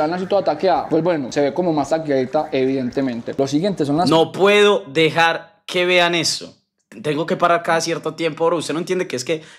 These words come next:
Speaker 2: tengo ira, rabia, furia. Eso es lo que yo tengo por dentro.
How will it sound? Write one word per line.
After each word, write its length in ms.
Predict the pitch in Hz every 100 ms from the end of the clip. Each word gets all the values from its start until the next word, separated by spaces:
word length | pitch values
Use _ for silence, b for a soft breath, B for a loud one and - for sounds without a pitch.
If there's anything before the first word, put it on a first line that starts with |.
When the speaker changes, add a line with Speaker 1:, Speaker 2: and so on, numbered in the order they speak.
| _
Speaker 2:
tengo 340 | 156 165 175
ira, 280 | 175 139 117
rabia, 500 | 113 165 160 123 113
furia. 580 | - 180 165 127 90 80 - b b b b b _ _ _ _ _ _
Eso 200 | 156 185
es 40 |
lo 100 | 196
que 100 | 185
yo 100 | 147
tengo 220 | 165 180
por 180 | 151 131
dentro. 400 | 165 147 - 90